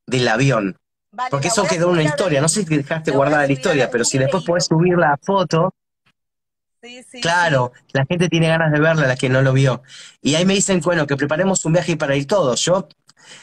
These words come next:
Speaker 1: es uno de los lugares donde, donde mi alma me dice que, que tengo que ir.
Speaker 2: Es un
Speaker 1: Y
Speaker 2: lugar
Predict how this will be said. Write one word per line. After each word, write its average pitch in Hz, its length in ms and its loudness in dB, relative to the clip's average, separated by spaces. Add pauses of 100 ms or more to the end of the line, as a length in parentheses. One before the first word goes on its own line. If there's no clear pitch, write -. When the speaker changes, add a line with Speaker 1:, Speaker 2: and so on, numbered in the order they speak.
(260)
Speaker 1:
es 151 160 -2
uno 190 220 0
de 180 60 2
los 160 100 2
lugares 156 340 2
donde, 127 540 0
donde 127 240 0
mi 135 120 0
alma 156 240 0
me 135 120 0
dice 143 280 0
que, 107 460 -2
que 123 120 -6
tengo 139 280 0
que 131 120 -2
ir. 165 300 0 (220)
Speaker 2:
Es - 220 -4
un 415 160 -6
Speaker 1:
Y 117 140 -2
Speaker 2:
lugar 123 80 4